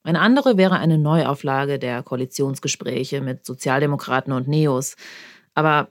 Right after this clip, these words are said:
besonders wahrscheinlich sind beide Szenarien nicht. Neuwahlen würden wohl nur eine Partei weiter stärken, nämlich die F P Ö. Die weiß es auch genau und tritt in den Gesprächen mit der Ö V P deshalb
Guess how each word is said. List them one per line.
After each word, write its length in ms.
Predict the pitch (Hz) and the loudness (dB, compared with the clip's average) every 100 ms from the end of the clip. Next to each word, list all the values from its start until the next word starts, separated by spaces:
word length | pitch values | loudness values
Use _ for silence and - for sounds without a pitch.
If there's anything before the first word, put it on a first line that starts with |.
| - | -4
besonders 380 | 165 151 160 165 | -2 2 0 0
wahrscheinlich 720 | 147 - 156 202 214 208 202 | -2 0 2 4 4 4 0
sind 300 | - 143 143 | -2 -4 -4
beide 320 | - 120 135 - | -4 -4 -4 -8
Szenarien 540 | - - - - - | -6 -6 -6 -8 -8
nicht. 400 | - - - - _ _ - | -8 -10 -18 -20 _ _ -2
Neuwahlen 680 | 135 156 214 233 233 233 | 2 2 2 2 4 4
würden 220 | 165 175 139 | 4 2 2
wohl 140 | 143 | 0
nur 180 | 139 - | -2 -2
eine 240 | - 165 175 | 2 4 4
Partei 320 | 139 143 131 | 2 0 0
weiter 200 | 135 143 | 0 -2
stärken, 480 | - 143 151 180 185 | 0 0 0 2 4
nämlich 300 | 180 175 - | 4 4 2
die 260 | 175 165 - | 0 0 0
F 220 | 143 - | -2 -2
P 120 | - | -6
Ö. 300 | 147 123 - - _ _ _ _ - - - _ _ | -4 -4 -6 -12 _ _ _ _ -20 -20 -20 _ _
Die 200 | 135 123 | -8 -4
weiß 240 | 85 196 196 | 0 0 0
es 60 | |
auch 160 | - 160 | -2 2
genau 440 | 156 143 180 254 | 2 4 4 4
und 420 | - 233 247 - | 2 2 2 0
tritt 200 | - - | -4 -4
in 100 | - | 2
den 120 | 208 185 | 4 4
Gesprächen 640 | 185 - 180 190 202 196 | 2 0 2 2 4 4
mit 120 | 156 | 4
der 280 | - - - | 2 0 -2
Ö 100 | 160 | -4
V 140 | 160 147 | -2 -2
P 240 | - 180 | 2 2
deshalb 380 | 156 151 147 - | 2 0 -2 -4